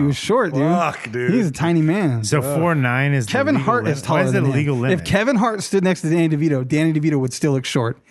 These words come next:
Speaker 2: Kevin Hart's
Speaker 3: No, not
Speaker 2: five four.
Speaker 3: with that hair. Danny DeVito's hair will stick up taller than
Speaker 2: Not if
Speaker 3: Kevin
Speaker 1: They don't
Speaker 3: Hart.
Speaker 1: have hair
Speaker 2: not if he's looking
Speaker 1: anymore.
Speaker 2: like that.
Speaker 3: Oh, you're
Speaker 1: Yeah,
Speaker 3: right.
Speaker 1: he's,
Speaker 2: Yeah.
Speaker 1: he's bald as
Speaker 3: Oh, I'm
Speaker 1: fuck.
Speaker 3: thinking of him
Speaker 1: Yeah.
Speaker 3: as Frank.
Speaker 2: Yeah.
Speaker 3: As Frank, his hair is
Speaker 1: Yeah.
Speaker 3: always poofed up a couple inches.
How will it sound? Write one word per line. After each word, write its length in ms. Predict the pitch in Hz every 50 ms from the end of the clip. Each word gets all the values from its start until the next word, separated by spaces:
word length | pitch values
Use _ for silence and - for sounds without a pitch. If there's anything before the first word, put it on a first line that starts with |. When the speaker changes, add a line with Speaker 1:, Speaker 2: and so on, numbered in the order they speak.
| _ _ -
Speaker 2:
Kevin 240 | - 185 175 185 175
Hart's 140 | 180 170
Speaker 3:
No, 60 | 131 127
not 80 | 127 131
Speaker 2:
five 140 | 151 143 131
four. 80 | 165
Speaker 3:
with 120 | 143 131 123
that 100 | 110 98
hair. 280 | 92 113 117 110 104
Danny 280 | 101 95 113 113 120 113
DeVito's 360 | 107 104 113 110 104 104 -
hair 220 | - 107 110 104 101
will 60 | 92
stick 260 | - - - 95 -
up 100 | 101 95 - _ _ _ _
taller 320 | - 95 98 95 95 92
than 320 | 85 90 90 87 87 87 - _ _ - - _ -
Speaker 2:
Not 200 | - 135 135 151
if 40 | 147
Speaker 3:
Kevin 120 | 175 - 165
Speaker 1:
They 60 | 151
don't 100 | 180 170
Speaker 3:
Hart. 100 | 123 135 156
Speaker 1:
have 100 | 143 107
hair 120 | 107 107
Speaker 2:
not 100 | - 160
if 60 | 170 185
he's 60 | 180
looking 160 | 180 175 190
Speaker 1:
anymore. 220 | 185 185 175 202
Speaker 2:
like 220 | 254 247 208 196 -
that. 80 | _ _ _ _ _ _ _ _ _ _ _ - 113
Speaker 3:
Oh, 220 | 113 123 131 127
you're 140 | 127 120 123
Speaker 1:
Yeah, 120 | 127 127 127
Speaker 3:
right. 100 | 127 143
Speaker 1:
he's, 140 | 156 139
Speaker 2:
Yeah. 140 | 139 139 160 170
Speaker 1:
he's 80 | 147
bald 240 | 131 123 123 123 110
as 100 | 104 110
Speaker 3:
Oh, 60 | 107 113
I'm 140 | 123 139
Speaker 1:
fuck. 80 | 139 -
Speaker 3:
thinking 300 | 170 156 120 131 135 127
of 120 | 120 113
him 120 | 113 113 110
Speaker 1:
Yeah. 100 | 107 101
Speaker 3:
as 100 | 104 -
Frank. 500 | - - 117 110 107 101 95 90 - - -
Speaker 2:
Yeah. 320 | 143 135 127 123 117 104 -
Speaker 3:
As 200 | 104 104 110 104
Frank, 360 | - - - 117 117 113 98
his 160 | - 98 92 -
hair 220 | 104 104 101 101
is 80 | 101 92
Speaker 1:
Yeah. 140 | 92 92 92
Speaker 3:
always 200 | 92 90 85 -
poofed 420 | - - - 120 101 - - 101
up 200 | 95 87 - -
a 240 | - - 87 _ -
couple 260 | 113 101 - 92 90 90
inches. 380 | 90 92 - - 95 95 -